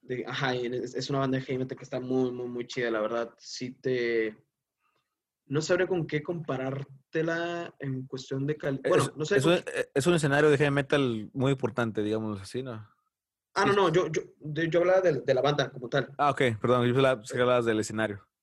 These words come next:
Speaker 1: No, el festival es, es un, como el Monsters of
Speaker 2: Sí, o
Speaker 1: Rock,
Speaker 2: sea,
Speaker 1: güey,
Speaker 2: que si ya
Speaker 1: creo que
Speaker 2: fuiste
Speaker 1: también
Speaker 2: ahí,
Speaker 1: es un
Speaker 2: ya, ya tienes reconocimiento, al menos,
Speaker 1: Sí, güey, sí, sí,
Speaker 2: por la
Speaker 1: sí,
Speaker 2: ban-,
Speaker 1: porque
Speaker 2: por la banda metalera.
Speaker 1: <clears throat> porque de entrada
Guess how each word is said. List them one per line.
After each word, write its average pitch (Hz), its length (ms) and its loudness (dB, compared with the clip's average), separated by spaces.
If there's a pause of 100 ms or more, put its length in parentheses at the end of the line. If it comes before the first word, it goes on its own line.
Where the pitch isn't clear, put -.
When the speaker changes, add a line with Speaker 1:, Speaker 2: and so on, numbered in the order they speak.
(400)
Speaker 1:
No, 190 200 0
el 147 100 -2
festival 147 440 0
es, - 240 -2
es 139 240 -2
un, 147 420 -4 (460)
como 120 180 -8
el 123 60 -4
Monsters 139 540 -2
of 120 60 -10
Speaker 2:
Sí, 127 100 -2
o - 20 0
Speaker 1:
Rock, 135 80 2
Speaker 2:
sea, 127 120 4
Speaker 1:
güey, 127 120 2
Speaker 2:
que 120 80 -8
si 127 120 0
ya 135 80 4
Speaker 1:
creo - 20 4
que 135 60 0
Speaker 2:
fuiste 151 220 2
Speaker 1:
también 160 140 6
Speaker 2:
ahí, 156 40 4
Speaker 1:
es 147 60 4
un 143 40 4
Speaker 2:
ya, 127 480 4 (420)
ya 123 120 -4
tienes 120 200 -6
reconocimiento, 107 720 -8
al 98 80 -8
menos, 101 200 -10
Speaker 1:
Sí, 135 260 -4
güey, 123 200 -4
sí, 117 220 -6
sí, - 40 -12
Speaker 2:
por 117 80 -6
la 117 80 4
Speaker 1:
sí, 113 40 2
Speaker 2:
ban-, 117 100 2
Speaker 1:
porque 123 220 -4
Speaker 2:
por 113 80 0
la 117 260 2
banda 120 220 -4
metalera. 107 460 -8
Speaker 1:
<clears throat> - 1000 -20
porque 131 540 0
de 127 80 -4
entrada 151 720 0